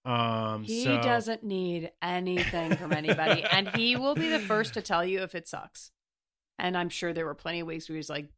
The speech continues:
Speaker 2: "This sucked," or however you do a Lorne Michaels impression.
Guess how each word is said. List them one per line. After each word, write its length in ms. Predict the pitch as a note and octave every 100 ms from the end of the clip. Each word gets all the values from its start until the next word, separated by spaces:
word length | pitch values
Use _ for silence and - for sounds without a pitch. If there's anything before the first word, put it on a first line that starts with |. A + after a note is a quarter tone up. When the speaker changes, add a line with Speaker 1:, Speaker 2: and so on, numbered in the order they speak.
| -
Speaker 2:
"This 200 | F#3+ G3
sucked," 600 | - F3 D#3+ - - - -
or 80 | F3
however 520 | E3 D#3+ D#3 D#3 D3+
you 160 | D#3 D#3+
do 120 | D3+
a 20 |
Lorne 260 | D3 C#3+ C3+
Michaels 340 | - - - _
impression. 240 | - -